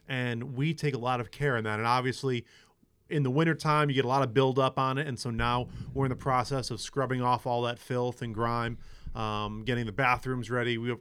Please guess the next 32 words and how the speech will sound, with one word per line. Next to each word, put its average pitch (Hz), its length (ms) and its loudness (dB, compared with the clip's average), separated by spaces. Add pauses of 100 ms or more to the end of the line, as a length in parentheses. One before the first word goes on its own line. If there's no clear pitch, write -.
we 139 80 -4
have 123 100 -10
the - 60 -20
cleanest 175 380 2
bathrooms 135 420 2
in 131 40 -2
minor 127 200 0
league 120 160 -6
baseball. 123 420 0
I 117 80 -2
dare 127 300 0
anybody 120 280 -2
else 117 200 -4
to - 80 -14
say 123 200 -4
otherwise. 110 600 -6
<laughs> - 40 -20 (320)
Um, 117 540 -2 (180)
but, 135 200 -2
you 151 100 -4
know, 120 40 -2
we 113 80 -2
scrub 135 320 0
our 123 100 2
floors 139 440 2
every 127 200 0
day. 123 260 -2
It's 135 140 -6
just - 200 -8 (300)
keeping 208 260 -4
that 165 180 -2
ballpark 135 440 0